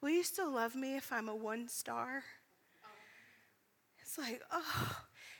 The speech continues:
and then he starts talking about how he's trying to impress Miss B, and he says, "Sometimes I take a piece of paper and I tear it up into little pieces and I throw it on the ground, and then I pick it up hoping she'll catch me <laughs> picking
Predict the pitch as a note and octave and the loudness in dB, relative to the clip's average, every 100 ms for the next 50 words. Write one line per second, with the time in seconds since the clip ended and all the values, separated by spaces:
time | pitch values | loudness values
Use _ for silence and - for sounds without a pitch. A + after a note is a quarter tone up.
0 | - D4+ E4+ F#4+ F#4+ D#4+ - D#4 D4+ D4+ | 4 6 10 10 10 6 8 8 8 8
1 | B3+ C#4 C4+ - C#4 C4+ C#4+ C4+ B3 C4+ | 8 6 4 6 6 6 6 4 4 4
2 | C4+ - C4 G#3+ B3 C#4 C#4 C4 C#4 A#3+ | 4 4 0 2 2 4 4 4 2 6
3 | C#4 D4 D#4+ E4 - - - - C#4 D4 | 6 6 4 2 0 -8 -2 6 6 6
4 | C#4+ C#4 C4+ B3+ C#4 C4+ A#3 - C4 C4+ | 4 2 4 4 6 6 6 6 8 10
5 | C#4 C4+ C4+ A#3 B3 C4 B3+ C4 A#3+ D4 | 10 6 4 4 6 4 2 -2 0 -2
6 | C4 A3+ - C4 C4+ C#4+ C4 A#3 A#3 B3 | 2 0 4 8 10 10 6 4 8 8
7 | C4+ - - - B3+ C4+ C#4 C4+ A3+ - | 8 2 2 4 6 8 10 8 6 4
8 | D4 C4 C#4 - - D4 D#4+ C#4 C4 C4 | 4 12 12 12 10 6 6 6 6 4
9 | - D#4+ - - C#4 A#3+ B3+ - - - | 10 12 12 8 6 6 4 2 2 4
10 | - - F#4+ G#4 A4 | 12 12 12 12 12